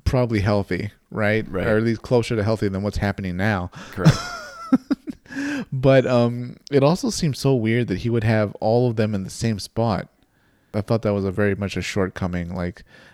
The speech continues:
Speaker 1: a, a potential problem for him if each of these little clones are essentially three seconds away from being lowered into view, all in the same <laughs> room.
Speaker 2: <laughs>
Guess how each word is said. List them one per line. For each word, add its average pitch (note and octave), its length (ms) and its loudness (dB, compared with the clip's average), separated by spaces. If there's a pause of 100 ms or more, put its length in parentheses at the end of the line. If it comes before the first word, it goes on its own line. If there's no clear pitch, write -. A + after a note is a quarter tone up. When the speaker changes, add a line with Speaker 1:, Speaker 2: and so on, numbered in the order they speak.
(160)
Speaker 1:
a, G#2 100 0
a G2+ 100 0
potential A2 380 2
problem G2 520 -2
for F#2+ 180 -4
him F#2 240 -2
if F2 120 -4
each B2+ 220 2
of A#2 80 4
these G#2+ 220 0
little G#2 180 0
clones G2 640 -4 (140)
are G2 580 0 (320)
essentially G2+ 640 0
three A#2 260 0
seconds G#2+ 380 -2
away G2 160 4
from G#2 160 -4
being F#2+ 180 -2
lowered F#2+ 300 4
into F#2 200 -4
view, F2+ 400 -2 (160)
all G2+ 220 2 (120)
in G2 80 -4
the F#2+ 80 -2
same F#2+ 260 -2
<laughs> G#2+ 40 -2
room. A#2+ 100 6 (400)
Speaker 2:
<laughs> F#3 100 -2